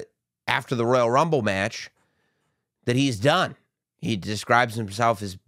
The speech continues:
being hurt, as being sick, and just being over it.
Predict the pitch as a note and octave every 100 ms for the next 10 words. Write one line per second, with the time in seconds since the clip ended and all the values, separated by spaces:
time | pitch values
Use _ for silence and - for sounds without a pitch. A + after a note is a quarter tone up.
0 | _ A2+ A2+ G2 A#2+ D#3+ G#3 - - F#2+
1 | A#2 G#2+ - - D#3 - - _ _ _
2 | _ _ - C3 D3+ C3+ F#3+ F#3 F3 F3+
3 | E3 A2